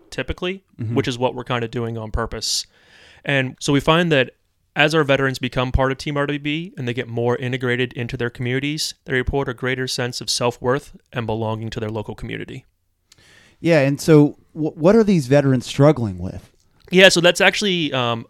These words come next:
Speaker 1: a kind of a misconception that's portrayed through the media,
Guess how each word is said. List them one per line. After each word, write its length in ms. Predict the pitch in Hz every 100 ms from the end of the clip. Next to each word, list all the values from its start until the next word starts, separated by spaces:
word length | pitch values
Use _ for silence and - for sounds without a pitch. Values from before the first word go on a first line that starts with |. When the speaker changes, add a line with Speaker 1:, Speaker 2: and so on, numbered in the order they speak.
| _
Speaker 1:
a 60 |
kind 180 | 131 160
of 60 | 170
a 40 |
misconception 800 | 143 143 - 135 131 127 - 113
that's 180 | 113 113
portrayed 480 | - 127 - 120 123
through 140 | 131
the 100 | 120
media, 520 | 117 117 117 113 107